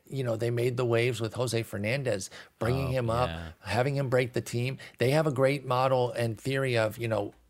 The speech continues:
Speaker 1: we're not gonna waste bullets in the minors. If the guy's ready and he can contribute right now, bring him up and let him do that there. And so, yeah, I really like Marlins pitchers, and then throw in the great park, too. These guys aren't just made from the park,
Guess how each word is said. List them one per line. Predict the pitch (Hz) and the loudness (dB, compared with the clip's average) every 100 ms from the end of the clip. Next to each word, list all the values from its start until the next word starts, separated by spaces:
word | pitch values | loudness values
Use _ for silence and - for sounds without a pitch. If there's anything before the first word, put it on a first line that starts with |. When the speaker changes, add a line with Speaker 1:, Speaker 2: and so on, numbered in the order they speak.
| - | -4
Speaker 1:
we're | 135 | -2
not | 151 | 0
gonna | 151 175 | 2 4
waste | 143 151 - | 4 2 4
bullets | 135 143 131 | 4 4 0
in | - 131 117 | -2 -4 -2
the | |
minors. | 104 113 147 98 - | 0 0 0 -4 -10
If | 104 | -6
the | - | -4
guy's | 107 117 156 | -2 0 0
ready | 113 131 165 107 117 - - - | 4 6 6 0 -6 -10 -18 -4
and | 117 | 0
he | 110 135 | 0 0
can | 139 | -2
contribute | 120 131 143 131 131 | -2 -2 0 0 0
right | 131 127 | 0 2
now, | 135 160 135 - - | 2 2 -2 -6 -6
bring | 117 120 127 | 0 2 2
him | 156 156 | 2 2
up | 151 156 | 2 2
and | 131 | 0
let | 123 131 | 0 0
him | 139 123 | 0 0
do | 156 208 | 0 0
that | 135 92 - | -4 -6 -4
there. | 107 92 - - - | -4 -4 -8 -14 -10
And | - 120 | -2 -2
so, | - | 0
yeah, | 117 117 | 2 2
I | 107 | 2
really | 120 127 127 117 | 2 2 2 4
like | 113 110 | 2 2
Marlins | 110 110 110 | 0 0 -2
pitchers, | - 113 117 110 | -2 -4 -2 -4
and | 117 | -2
then | 107 | -2
throw | 110 120 | 0 2
in | 123 | 2
the | 113 | 0
great | 98 113 - | 0 -2 -2
park, | 131 135 - | 0 0 -2
too. | - 127 - - - | -6 -6 -6 -16 -6
These | - 120 | 0 6
guys | 143 131 | 8 8
aren't | 135 | 6
just | 120 123 | 2 -2
made | 113 107 127 147 123 | -2 2 4 2 -2
from | 113 | -6
the | 107 | -8
park, | 95 98 95 95 | -6 -2 -2 -2